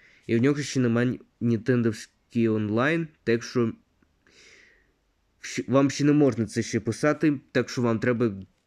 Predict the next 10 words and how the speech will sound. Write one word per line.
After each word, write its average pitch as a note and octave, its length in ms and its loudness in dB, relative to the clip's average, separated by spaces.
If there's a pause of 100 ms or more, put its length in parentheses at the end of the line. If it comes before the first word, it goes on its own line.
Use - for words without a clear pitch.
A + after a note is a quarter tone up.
почекати, C3+ 460 -2
поки A#2+ 240 -8
він A#2 160 2
заведе G#2+ 360 0
код, D#3 400 0
і A2 60 -6
тоді G#2+ 200 -2
ви C3 160 2
зможете G#2 440 -6
пограти. F#2 580 -6